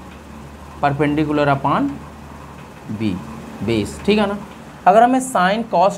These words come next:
tan दिया है, just इसका उल्टा opposite होता है ये वाला cosec, sine का उल्टा cosec, tan, अ, sec,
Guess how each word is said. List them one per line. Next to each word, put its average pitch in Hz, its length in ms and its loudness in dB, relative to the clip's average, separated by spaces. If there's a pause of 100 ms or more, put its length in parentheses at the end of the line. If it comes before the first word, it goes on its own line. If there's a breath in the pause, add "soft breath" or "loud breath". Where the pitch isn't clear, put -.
tan 170 260 4
दिया 123 240 0
है, 101 200 -6
just 190 320 0
इसका 180 240 0
उल्टा 170 340 4
opposite 156 520 0
होता 139 280 2
है 139 240 4
ये 143 100 0
वाला 135 260 4
cosec, 135 440 0 (220)
sine 139 220 2
का 135 60 0
उल्टा 131 200 0
cosec, 127 420 0 (480)
tan, 147 280 6
अ, 135 180 6
sec, 151 180 -2